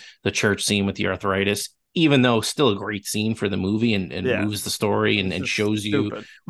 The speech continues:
Speaker 2: <laughs>
Speaker 1: yeah, what's going on. It just, it gave me the vibes of that. Have you seen the, the clip from covid nineteen <laughs> of that one pastor that's like, "covid nineteen"? <laughs>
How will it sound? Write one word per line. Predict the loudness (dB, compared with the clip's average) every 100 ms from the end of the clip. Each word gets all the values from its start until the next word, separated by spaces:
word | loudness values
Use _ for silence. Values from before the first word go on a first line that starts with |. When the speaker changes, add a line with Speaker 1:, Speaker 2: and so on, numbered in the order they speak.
| -8
Speaker 2:
<laughs> | -2
Speaker 1:
yeah, | 2 4
what's | 2 0
going | 0 0 -2
on. | -2 0 0 -2 -6 _ _ -4
It | -2
just, | 0 -2 -2 -4
it | -6 -2
gave | 0 0
me | 0
the | -2
vibes | -2 0 0 0 -4
of | -8 -4
that. | -4 -4
Have | -6 -4
you | -4
seen | -4 -4 -2
the, | -2 -4
the | -6
clip | -10 -2 0 -2
from | -8 -10 -10 _
covid | -2 0 0
nineteen | -2 -4 -4 -2 0 -2 -4 -10
<laughs> | -12 -2
of | 2
that | 2 2
one | 0
pastor | 2 2 2 -2
that's | -4 -4
like, | -6 _
"covid | 0 2 2 0
nineteen"? | 0 0 -2 -6 -8 -4 -2 -2 -2
<laughs> | -4